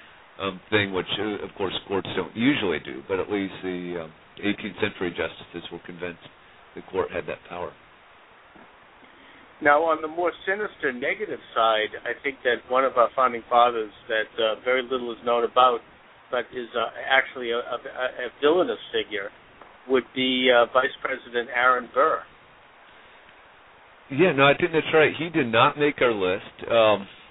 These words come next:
Speaker 1: but yeah, uh, villainous is, is a good way of, um, uh, uh, of, of describing him. He was, of course, fairly important in the American founding, very important in the, um,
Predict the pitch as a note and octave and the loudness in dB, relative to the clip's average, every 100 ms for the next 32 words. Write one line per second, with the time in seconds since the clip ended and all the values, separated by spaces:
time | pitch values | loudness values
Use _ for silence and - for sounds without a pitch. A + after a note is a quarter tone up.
0 | - - - - - - - - G2 A#2 | -20 -20 -20 -20 -20 -20 -20 -2 4 4
1 | B2 A#2+ F#2 G2+ G#2+ A2 G#2 G#2+ A#2 A2+ | 6 4 2 -2 -2 -2 -2 -2 -2 -2
2 | G#2 - G#2+ - B2+ G#2+ A2 G#2+ G2+ G#2 | -6 -6 -8 -6 -6 -4 -6 -6 -2 0
3 | G#2 F#2 F2 - F#2 E2+ E2+ - - - | 0 -2 -6 -4 -4 -4 -12 -20 -18 -18
4 | - - - - - - G2 F#2 D#2+ F#2+ | -20 -20 -20 -20 -16 -2 2 2 2 0
5 | D2+ G2 - F2+ E2 - - - E2+ E2 | -2 -6 -6 -10 -14 -20 -20 -18 -16 -18
6 | - - - - F#2 A2+ A2+ G#2 F#2 E2+ | -20 -20 -16 -10 -2 4 6 4 -2 -10
7 | F2 - - - - C3+ B2 C3+ C#3 A#2+ | -12 -18 -20 -20 -2 2 6 6 4 -4
8 | - A#2+ - - B2 B2 A2+ - A2+ A2 | -2 -2 0 0 0 0 -4 0 0 0
9 | A2+ G#2 G2+ G2 G2+ G2 - F#2 G2 G#2+ | -4 -6 -2 -2 -4 -10 -6 -4 -4 -6
10 | F#2 G2 G#2 F#2+ - G2+ - G2 F#2+ F#2 | -4 -2 -2 -6 -4 -4 -4 -8 -8 -8
11 | F#2 F2+ F2 F2+ F2 | -8 -6 -4 -6 -6